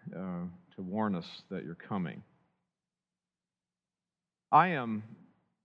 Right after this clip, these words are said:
very glad, uh, to have this opportunity just to minister where Rick and Kim and, and their family serve. And, uh, uh,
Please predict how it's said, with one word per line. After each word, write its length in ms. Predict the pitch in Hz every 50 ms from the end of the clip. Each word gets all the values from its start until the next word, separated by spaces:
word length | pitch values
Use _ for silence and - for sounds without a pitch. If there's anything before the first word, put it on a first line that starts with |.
| _ - 139
very 360 | 117 120 143 143 143 143 127
glad, 500 | 107 101 104 98 92 85 73 64 57 - 113 107 - - - - -
uh, 420 | 92 95 90 82 78 65 60 58 - - -
to 320 | - 120 104 92 90 87 87
have 220 | 98 117 113 104
this 200 | 95 98 - -
opportunity 840 | 110 104 104 - 104 87 - - 117 110 104 95 87 92 87 87 95 90
just 340 | - - 107 98 - - -
to 340 | - 110 92 92 90 90 80
minister 560 | 85 104 110 113 113 110 - - 107 98 95 95
where 420 | 95 98 98 95 92 90 90 85 -
Rick 340 | - 98 104 104 101 - -
and 140 | 95 90 -
Kim 400 | - - 101 98 101 98 95 90
and, 100 | 82 73 -
and 140 | - 87 87
their 120 | 98 98 92
family 460 | - 110 98 90 90 90 85 87 87 - -
serve. 300 | - 80 78 - - - - - -
And, 340 | 87 90 87 85 85 82
uh, 140 | 87 87 82 82 90 - - - - _ _ _ _ _ _ _ - -
uh, 160 | - 82 85